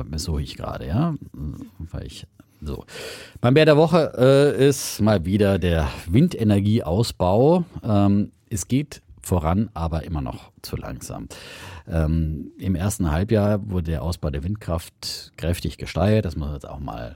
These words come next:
äh, lobend anerkennen, auf jeden Fall. Und zwar ging's um rund sechzig Prozent nach oben, ähm, um, äh, auf, um eintausendfünfhundertfünfundsechzig Megawatt, äh, wurde ausgebaut, ja.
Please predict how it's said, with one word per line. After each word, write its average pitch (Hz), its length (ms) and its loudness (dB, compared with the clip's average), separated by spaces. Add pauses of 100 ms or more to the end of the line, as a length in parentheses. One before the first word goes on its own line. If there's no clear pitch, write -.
äh, - 300 -16
lobend 104 360 0
anerkennen, 90 400 -2
auf 73 220 -8
jeden 82 220 -4
Fall. 82 440 -2
Und 76 220 -10
zwar 76 260 -2
ging's 82 360 -6
um 82 280 -4
rund 78 360 -4
sechzig - 560 -4
Prozent - 560 -6
nach - 340 -6
oben, 101 440 0 (580)
ähm, 90 800 0
um, 85 560 -4 (120)
äh, 82 60 -6
auf, 78 720 -2
um 80 320 -6 (220)
eintausendfünfhundertfünfundsechzig 71 1500 -6
Megawatt, - 760 -8
äh, - 180 -10 (100)
wurde 71 280 -6
ausgebaut, 78 840 -4
ja. 95 240 0